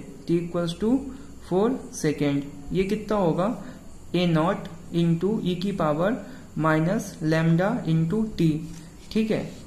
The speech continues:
तो A by ए नॉट ये कितना होगा, E की पावर माइनस lambda, lambda की वैल्यू ज़ीरो पॉइंट ज़ीरो वन एट सिक्स टू into T,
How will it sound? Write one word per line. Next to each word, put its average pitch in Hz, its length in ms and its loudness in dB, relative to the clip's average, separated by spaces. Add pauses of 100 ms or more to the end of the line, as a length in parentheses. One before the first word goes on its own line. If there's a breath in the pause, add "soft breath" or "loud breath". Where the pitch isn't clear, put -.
(160)
तो 165 120 2 (1300 loud breath)
A 170 120 6 (680)
by 165 240 4 (200)
ए 151 100 2
नॉट 143 380 0 (760 loud breath)
ये 170 120 4
कितना 196 300 0
होगा, 170 320 2 (400)
E 175 180 0
की 202 80 -2
पावर 170 420 0
माइनस 156 480 0
lambda, 156 400 2 (500 loud breath)
lambda 165 380 4
की 170 60 2
वैल्यू 160 220 0
ज़ीरो 156 300 2 (120)
पॉइंट 165 340 -2 (100)
ज़ीरो 151 280 0 (120)
वन 156 320 2
एट 165 240 -2
सिक्स - 440 -8
टू 165 80 2 (580 loud breath)
into 170 320 2
T, 196 160 2